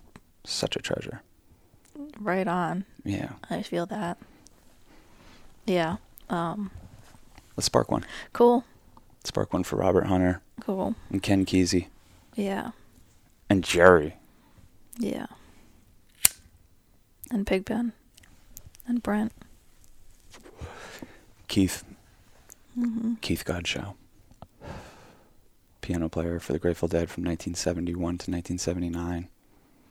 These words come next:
Speaker 1: And then left the band and died in a car accident.
Speaker 2: Mm. <coughs> Oh, my
Speaker 1: Ooh,
Speaker 2: God.
Speaker 1: what the fuck? <coughs>
Speaker 2: That was horrible. <coughs>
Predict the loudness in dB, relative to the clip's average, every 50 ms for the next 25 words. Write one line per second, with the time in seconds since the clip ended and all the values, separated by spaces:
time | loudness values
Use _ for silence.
0 | _ -20 -20 -20 -20 -20 -20 -10 -4 0 2 2 4 4 4 2 2 0 -2 _
1 | _ -10 -8 -8 -6 -4 -4 -4 -2 -2 -2 -2 -2 -4 -4 -4 -6 -6 -6 -6
2 | -8 -8 -6 -4 -4 -4 -4 -4 -8 -8 -10 -10 -10 -12 -14 -20 -20 -20 -20 -20
3 | -20 -10 -6 -4 -2 0 0 0 -2 -4 -8 _ -20 _ -20 -20 -20 -20 _ -20
4 | -20 -20 -20 -20 -14 -12 -8 -8 -8 -8 -8 -4 0 0 0 0 0 -14 -14 -6
5 | 2 2 2 2 2 0 0 0 0 -2 -8 -14 -18 -20 -20 -20 -20 -20 -20 -20
6 | -20 -20 -20 -18 -18 -16 -14 -14 -16 -16 -12 -6 0 6 8 8 8 8 6 4
7 | 4 4 2 0 -2 -6 -18 -20 -20 -20 -20 -18 -16 -10 -6 -6 -6 -6 -6 -14
8 | -8 -6 -4 -2 -2 2 4 6 6 6 4 4 2 2 2 2 0 0 0 0
9 | 0 0 -2 -12 -12 -4 -2 0 0 0 -2 -6 -10 -12 -12 -8 -4 -4 -4 -4
10 | -6 -12 -14 -16 -20 -20 -16 -14 -8 -2 2 2 4 4 2 2 4 4 4 4
11 | 4 2 2 0 0 0 0 -2 -4 -4 -2 4 6 6 8 8 6 4 2 0
12 | -2